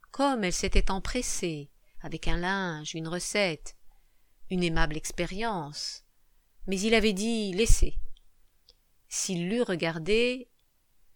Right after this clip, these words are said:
il eût perçu ce regard que le sang grise,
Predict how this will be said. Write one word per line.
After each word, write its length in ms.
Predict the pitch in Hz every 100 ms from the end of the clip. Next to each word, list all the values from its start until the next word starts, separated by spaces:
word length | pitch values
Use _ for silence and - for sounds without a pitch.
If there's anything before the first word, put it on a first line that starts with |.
| -
il 240 | 403 370
eût 60 | 320
perçu 580 | - 247 - - 226 220
ce 200 | - 190
regard 760 | 180 180 185 185 175 160 156 _ - - - - -
que 100 | 202
le 120 | 202
sang 320 | - 202 196
grise, 840 | 175 160 180 180 170 165 151 147